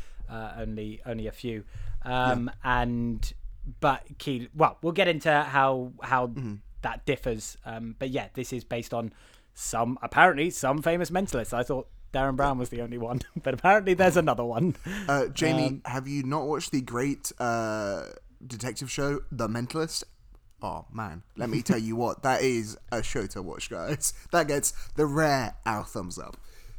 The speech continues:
Speaker 1: The rare <laughs> owl thumbs up. You like lots of things that are bad.
Speaker 2: Hey.
Speaker 1: <laughs>
Speaker 2: Whoa. That's not bad. It's just long.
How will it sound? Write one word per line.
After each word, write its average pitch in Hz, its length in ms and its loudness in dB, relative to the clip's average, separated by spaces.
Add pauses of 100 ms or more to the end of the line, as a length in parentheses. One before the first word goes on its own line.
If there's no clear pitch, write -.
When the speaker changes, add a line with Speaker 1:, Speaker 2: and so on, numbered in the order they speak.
(1200)
Speaker 1:
The 160 160 -2
rare 120 340 0
<laughs> - 40 -14
owl 143 140 -4
thumbs - 420 -10
up. - 100 -10
You 330 220 2
like 302 220 4
lots 190 360 0
of 135 140 -4
things 127 360 -4
that 127 120 -4
are 120 80 -2
bad. 110 300 -10
Speaker 2:
Hey. 131 320 -2 (320)
Speaker 1:
<laughs> 254 420 8
Speaker 2:
Whoa. 151 760 8 (140)
That's 294 440 12
not 190 220 4
bad. 127 480 4 (100)
It's 151 160 2
just - 240 -2
long. 101 400 -6